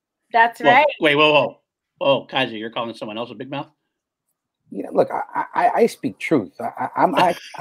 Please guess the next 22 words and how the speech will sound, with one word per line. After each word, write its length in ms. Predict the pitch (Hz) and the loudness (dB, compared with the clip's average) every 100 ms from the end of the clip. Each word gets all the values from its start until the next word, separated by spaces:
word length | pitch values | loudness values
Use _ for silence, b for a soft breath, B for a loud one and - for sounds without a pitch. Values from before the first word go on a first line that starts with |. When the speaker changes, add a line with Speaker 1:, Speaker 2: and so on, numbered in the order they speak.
| - - | -8 -2
Speaker 3:
I'm, 140 | 214 | 2
I'm 140 | 220 220 | 4 4
a 40 | |
classy 460 | - 175 147 - 143 | 6 6 6 4 0
individual. 500 | 120 120 180 110 117 | 2 4 4 2 -4
You 80 | |
people 260 | 147 123 135 | -2 -2 2
got 220 | 139 131 | 4 6
it 60 | 120 | 6
all 160 | 117 107 | 4 6
wrong. 260 | 147 113 | 6 6
You 100 | 147 | 2
just 200 | 147 - | -2 -6
think 160 | 147 131 | -6 -6
'cause 120 | 113 | -4
I 80 | 120 | 2
got 140 | 127 135 | 4 4
a 40 | |
bad 280 | 135 131 120 | 6 6 8
attitude, 500 | 147 151 143 123 110 | 8 6 2 -4 0
that 160 | 123 | 0
means 340 | 120 113 98 | 0 -12 -14